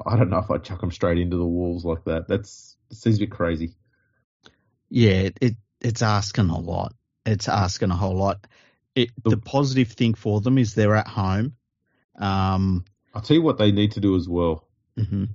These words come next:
Speaker 1: They need to move Holmes to fullback because what Queensland needs is a fullback who's gonna do kick returns.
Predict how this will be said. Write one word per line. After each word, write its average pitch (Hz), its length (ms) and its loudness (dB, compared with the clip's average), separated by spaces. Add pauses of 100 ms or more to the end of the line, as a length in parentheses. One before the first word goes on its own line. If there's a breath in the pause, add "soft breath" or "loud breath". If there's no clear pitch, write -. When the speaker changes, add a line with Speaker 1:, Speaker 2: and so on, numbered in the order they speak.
(460)
Speaker 1:
They 101 120 0
need 113 240 6
to 117 80 -2
move 101 180 4
Holmes 110 540 2
to 90 100 -6
fullback 92 640 2
because 98 300 -6
what 90 180 -8
Queensland 104 580 2
needs 95 360 0
is 90 200 -2
a 87 60 -4
fullback 104 540 4
who's 92 140 2
gonna 98 280 0
do 95 220 0
kick 95 260 -6
returns. 85 520 -4